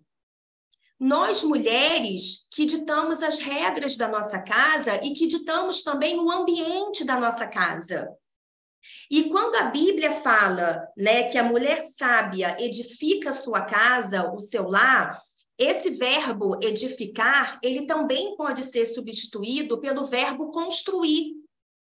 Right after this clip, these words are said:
Então, significa que nós somos construtoras do nosso lar. Isso eu achei tão forte, nós somos construtoras do nosso lar. E isso é verdade.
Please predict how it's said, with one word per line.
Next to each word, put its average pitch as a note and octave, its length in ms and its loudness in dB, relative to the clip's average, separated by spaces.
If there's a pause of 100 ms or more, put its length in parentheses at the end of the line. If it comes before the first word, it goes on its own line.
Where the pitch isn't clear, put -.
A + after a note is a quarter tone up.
(800)
Então, D4+ 320 0
significa D#4+ 960 0
que D#4 120 -4
nós C#4+ 180 2
somos D#4 420 -2
construtoras D#4+ 1300 0
do A3+ 140 -2
nosso G#3 300 -4
lar. E3 400 -2 (1500)
Isso D#4+ 240 0
eu D4 40 4
achei D#4 260 0
tão F#4 180 -4
forte, C4+ 600 -2
nós B3 160 -2
somos D4 320 -4
construtoras D#4+ 1000 0
do A3+ 100 -4
nosso G#3+ 320 -6
lar. F3 400 -4 (340)
E C#4+ 140 4
isso D4+ 180 0
é D#4 60 2
verdade. C#4 840 2